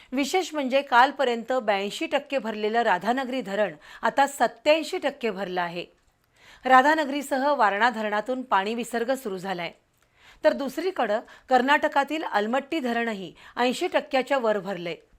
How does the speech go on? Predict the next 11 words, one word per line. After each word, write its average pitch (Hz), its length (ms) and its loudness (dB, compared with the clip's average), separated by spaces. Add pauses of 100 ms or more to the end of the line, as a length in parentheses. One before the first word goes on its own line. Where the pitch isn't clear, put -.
(240)
त्यामुळं 233 300 4
जुलैचा 233 600 -2
शेवटचा 262 520 0
आठवडा 190 380 0 (340)
आणि 226 180 2
ऑगस्टच्या 240 500 2
पहिल्या 262 400 0
आठवड्यात 214 400 -2 (320)
मुसळधार 311 580 4
पाऊस 262 400 0
झाला 226 340 0